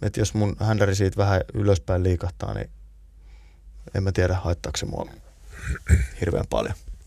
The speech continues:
Sulla on ilmeisesti vähän erilainen projekti, jos mä olen ymmärtänyt, niin sitä Jaakkolan vanhaa kunnon raumasvingiä ruvetaan nyt viemään sitten tämmöiseen modernimpaan kuntoon Mika Piltsin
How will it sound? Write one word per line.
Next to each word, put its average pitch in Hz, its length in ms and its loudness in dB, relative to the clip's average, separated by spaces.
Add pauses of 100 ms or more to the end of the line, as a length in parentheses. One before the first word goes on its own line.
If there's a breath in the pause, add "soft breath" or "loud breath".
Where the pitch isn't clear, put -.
(580 loud breath)
Sulla 190 220 8
on 170 80 8
ilmeisesti 160 540 6
vähän 156 220 8
erilainen 123 420 8
projekti, 101 440 6
jos 98 140 6
mä 110 80 6
olen 113 160 10
ymmärtänyt, 101 560 6
niin 98 120 6
sitä 104 220 6
Jaakkolan 104 600 6
vanhaa 104 420 6
kunnon 104 340 4
raumasvingiä 95 800 6
ruvetaan 95 400 4
nyt 98 140 0
viemään 98 360 6
sitten 98 260 -2
tämmöiseen 101 340 2
modernimpaan 98 680 4
kuntoon - 480 0 (460 loud breath)
Mika 104 360 6
Piltsin 98 480 4